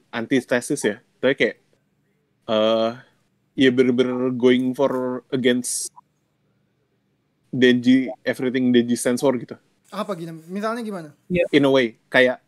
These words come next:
Speaker 1: eh, da-, dalam, dalam artian kayak, eh, apa ya?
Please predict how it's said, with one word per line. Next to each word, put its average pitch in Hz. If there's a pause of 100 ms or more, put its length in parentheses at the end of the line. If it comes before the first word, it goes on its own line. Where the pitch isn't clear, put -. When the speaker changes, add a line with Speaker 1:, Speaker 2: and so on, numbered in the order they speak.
(600)
Speaker 1:
eh, 120 (760)
da-, 131
dalam, 131
dalam 123
artian 143
kayak, 151 (220)
eh, 110 (1300)
apa 139
ya? 107